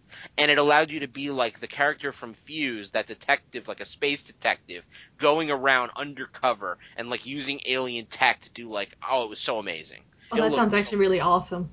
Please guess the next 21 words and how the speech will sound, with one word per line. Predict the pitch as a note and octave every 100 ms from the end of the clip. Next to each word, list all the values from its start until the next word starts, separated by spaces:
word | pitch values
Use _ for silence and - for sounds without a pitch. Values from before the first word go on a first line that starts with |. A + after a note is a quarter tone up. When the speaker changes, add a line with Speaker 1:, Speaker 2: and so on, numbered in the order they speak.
| -
Speaker 1:
Oh | F3+
my | E3
god, | C#3+ B2+
it | A#2
was, | B2+
like, | D3+
the | C3
best | - C#3+ -
premise | D3 B2+ A#2
ever. | A2 G#2+
I | A2+
almost, | A#2 A2+ -
I, | A#2 A#2
my | B2 A#2+
brain | B2+ B2
almost | A2+ G#2 -
exploded | - - G2+ F#2
when | F#2+
I | F2+
heard | F#2 F#2 E2+
it, | -